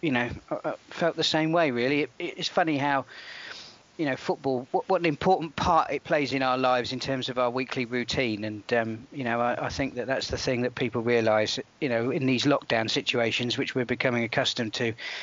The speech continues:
what sort of impact it has on all of us, which is, of course, um, the reason that the Western League started to think of a fan campaign. And, um, uh,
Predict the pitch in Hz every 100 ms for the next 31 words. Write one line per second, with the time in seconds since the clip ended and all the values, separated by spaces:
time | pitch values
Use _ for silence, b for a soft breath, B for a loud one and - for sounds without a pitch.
0 | B - 147 - - 160 175 170 - -
1 | - 147 151 131 147 180 143 107 95 -
2 | B B B B B B B B _ 156
3 | 175 147 156 - 175 147 - - _ 147
4 | 143 143 151 165 139 139 151 160 147 147
5 | 147 131 127 - 147 135 135 131 165 151
6 | 139 131 - 170 151 127 120 104 - 104
7 | 110 120 - _ B B B B - 147
8 | 147 143 147 143 143 143 143 - 147 143